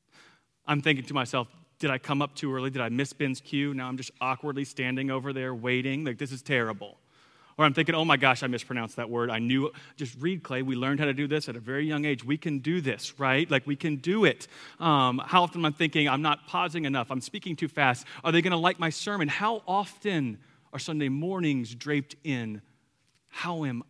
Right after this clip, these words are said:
I doing?" instead of the worship of the Lord? How often am I scared of messing up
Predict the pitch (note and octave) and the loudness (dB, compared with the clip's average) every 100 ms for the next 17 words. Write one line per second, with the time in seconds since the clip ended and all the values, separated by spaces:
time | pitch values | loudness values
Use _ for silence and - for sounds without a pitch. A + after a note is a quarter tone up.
0 | - C#3 C#3+ A#2+ G#2+ F#2+ F2+ _ _ _ | -6 -2 -2 -4 -8 -14 -18 _ _ _
1 | _ _ _ _ _ _ _ _ _ _ | _ _ _ _ _ _ _ _ _ _
2 | _ _ _ _ _ _ - A#2+ - C#3 | _ _ _ _ _ _ -14 -12 -6 -6
3 | A2+ A2 A2 A2+ - A2 _ - G#2 G#2+ | -6 -8 -8 -10 -10 -14 _ -16 -14 -14
4 | G2+ A#2+ G2 F#2 _ _ _ _ _ _ | -12 -12 -14 -18 _ _ _ _ _ _
5 | _ _ _ _ _ C#3+ C#3+ C#3+ C#3 D3 | _ _ _ _ _ -10 -4 -4 -4 -4
6 | C3 B2 B2+ C3+ B2 B2 B2+ A#2 - C#3 | -4 -4 -8 -10 -6 -2 -4 -4 -8 -6
7 | C3 B2+ B2 A#2+ A2 A#2 A#2 - A2 A2+ | -4 -4 -8 -12 -10 -10 -10 -12 -12 -12
8 | G#2 | -12